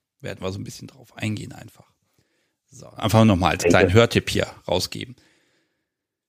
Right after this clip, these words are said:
Speaker 2: Ich denke, die, bei den Kids, da sollte man sie wirklich relativ raushalten. Also, dass Eltern sexualisiert haben, ist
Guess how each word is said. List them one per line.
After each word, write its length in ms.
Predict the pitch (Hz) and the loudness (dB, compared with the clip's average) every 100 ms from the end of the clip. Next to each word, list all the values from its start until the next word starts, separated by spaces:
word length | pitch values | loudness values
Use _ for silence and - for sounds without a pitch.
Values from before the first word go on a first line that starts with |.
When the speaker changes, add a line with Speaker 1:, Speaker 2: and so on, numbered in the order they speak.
| _ _ _ _ _ _ _ _ _ _ _ | _ _ _ _ _ _ _ _ _ _ _
Speaker 2:
Ich 40 | |
denke, 240 | 87 85 87 | 4 4 4
die, 440 | 85 82 87 - - - _ _ _ _ _ _ _ | 6 6 4 2 -8 -20 _ _ _ _ _ _ _
bei 120 | 82 | 2
den 200 | 82 87 | 6 4
Kids, 240 | - 92 - _ _ _ _ _ - - _ _ _ | 4 0 0 _ _ _ _ _ -20 -20 _ _ _
da 240 | 90 85 90 | 4 4 6
sollte 260 | 85 92 - | 4 4 2
man 140 | 76 | 2
sie 180 | 82 80 - _ _ | 2 2 0 _ _
wirklich 280 | 82 - - - _ | -8 -8 -14 -18 _
relativ 720 | 80 78 76 85 104 98 - - | 2 4 4 4 6 4 0 -6
raushalten. 680 | 76 80 - 69 67 - 71 - | 0 0 0 -8 -12 -14 -14 -2
Also, 200 | 82 85 | 4 4
dass 160 | 85 - - | 4 2 2
Eltern 340 | 107 92 85 | 4 6 6
sexualisiert 760 | 90 82 - 78 78 - 127 - | 4 2 2 4 4 4 2 4
haben, 340 | 101 92 95 | 2 4 4
ist 140 | - | 2